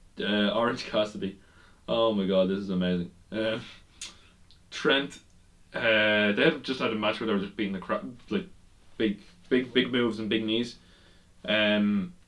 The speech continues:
Jim Ross compared the bout to a physical slobber knocker.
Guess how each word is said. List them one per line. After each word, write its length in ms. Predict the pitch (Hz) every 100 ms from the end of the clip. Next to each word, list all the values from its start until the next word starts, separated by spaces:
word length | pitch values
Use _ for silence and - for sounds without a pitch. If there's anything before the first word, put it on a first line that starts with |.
| - -
Jim 260 | 135 139
Ross 260 | 139 131 127
compared 480 | - 117 - 113 113
the 60 |
bout 260 | 98 110 110
to 120 | -
a 60 | 90
physical 400 | - 156 156 147
slobber 400 | - - 98 92
knocker. 240 | 87 127